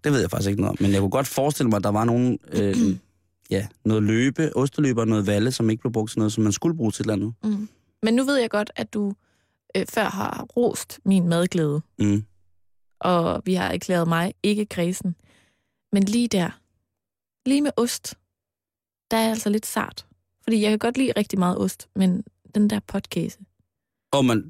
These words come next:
Speaker 1: det ser
Speaker 2: det er nasty.
Speaker 1: <clears throat> Ja, ja, men jeg ser det ikke som om,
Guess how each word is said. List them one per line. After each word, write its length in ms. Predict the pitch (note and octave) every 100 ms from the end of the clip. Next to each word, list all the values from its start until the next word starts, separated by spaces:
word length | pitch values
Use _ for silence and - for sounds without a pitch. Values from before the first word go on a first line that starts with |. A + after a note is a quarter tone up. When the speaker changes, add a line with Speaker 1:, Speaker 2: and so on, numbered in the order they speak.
| -
Speaker 1:
det 140 | A#2+
ser 180 | - A2+
Speaker 2:
det 80 | C#3
er 60 |
nasty. 640 | F#3 F3+ F#3 G#3+ A#3 - - - - C#3+
Speaker 1:
<clears throat> 0 | C#3 -
Ja, 200 | B2+ D#3+
ja, 140 | C#3
men 220 | C3+ A#2+ A2+
jeg 140 | A2
ser 180 | - B2+
det 80 | B2+
ikke 120 | -
som 140 | B2+
om, 120 | A#2